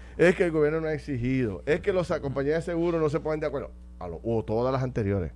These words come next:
Pero me parece, y yo creo que a la gente también, que después de cuatro años, solamente hoy anunciar que ya tienen listos pa' subasta veintitrés de ciento once.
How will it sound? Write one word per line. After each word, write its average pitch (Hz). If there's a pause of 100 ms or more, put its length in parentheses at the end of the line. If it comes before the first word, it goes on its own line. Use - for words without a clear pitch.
(880)
Pero 95
me 90
parece, 127
y 95
yo 90
creo 104
que 156
a 160
la 131
gente 92
también, 127 (560)
que 110
después 107
de 110
cuatro 117
años, 151
solamente 120 (100)
hoy 165
anunciar 117
que 127
ya 131
tienen 175
listos 190
pa' 143
subasta 160
veintitrés 143
de 180
ciento 175
once. 160